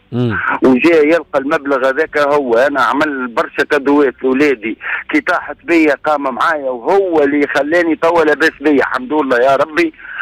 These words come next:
Speaker 2: كان ليه فضل. والفضل الماديات توا تنساه، توا مش يسمع فيا، لكن اللي عمله معايا والله حتى في برشا حاجات.
Speaker 1: مم.
Speaker 2: أنا عندي الاندفاعية، هو ياسر كالم،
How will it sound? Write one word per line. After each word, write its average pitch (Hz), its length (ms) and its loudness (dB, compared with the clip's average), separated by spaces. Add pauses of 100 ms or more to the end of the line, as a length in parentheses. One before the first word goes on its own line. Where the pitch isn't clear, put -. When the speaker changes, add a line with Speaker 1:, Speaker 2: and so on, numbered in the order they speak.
(180)
Speaker 2:
كان 175 380 0
ليه 175 160 4 (100)
فضل. 143 280 -4 (540)
والفضل 151 640 2
الماديات 160 720 0
توا 180 200 0 (140)
تنساه، 165 280 -2
توا 175 320 -2
مش 160 100 -6
يسمع 160 320 -2
فيا، 135 300 -6
لكن 147 340 -4
اللي 135 160 -2
عمله 135 320 -2
معايا 110 320 0
والله 127 220 0
حتى 127 360 -6
في 120 80 -8
برشا 113 300 -4
حاجات. 107 400 0 (120)
Speaker 1:
مم. 101 180 -10 (160)
Speaker 2:
أنا 135 220 2
عندي 127 320 2 (120)
الاندفاعية، 117 960 0
هو 131 320 2
ياسر 147 520 2
كالم، 131 680 0